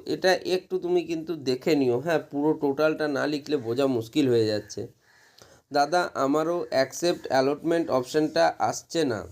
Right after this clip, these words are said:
আমি ফার্স্ট চয়েসেই পে-, পেয়েছি ভোকলেটে। এরপর কি করব? কারণ অ্যাকসেপ্ট অ্যালটমেন্ট না হলে অ্যালটমেন্টটা ডাউনলোড করাই যাবে না।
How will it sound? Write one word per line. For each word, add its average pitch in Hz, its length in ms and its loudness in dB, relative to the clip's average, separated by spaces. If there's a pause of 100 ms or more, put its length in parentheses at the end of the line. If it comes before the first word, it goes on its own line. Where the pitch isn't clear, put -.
(760)
আমি 160 440 2 (100)
ফার্স্ট 143 360 0
চয়েসেই 147 500 0
পে-, 123 380 -6 (500)
পেয়েছি 156 440 0
ভোকলেটে। 156 680 -2 (1400)
এরপর 180 560 0 (100)
কি 190 260 -6
করব? 151 560 0
কারণ 143 420 2
অ্যাকসেপ্ট 185 520 -2
অ্যালটমেন্ট 147 600 2
না 139 180 2
হলে 156 400 -2
অ্যালটমেন্টটা 151 680 -2
ডাউনলোড 143 580 0
করাই 135 340 2
যাবে 113 300 -2
না। 101 220 -8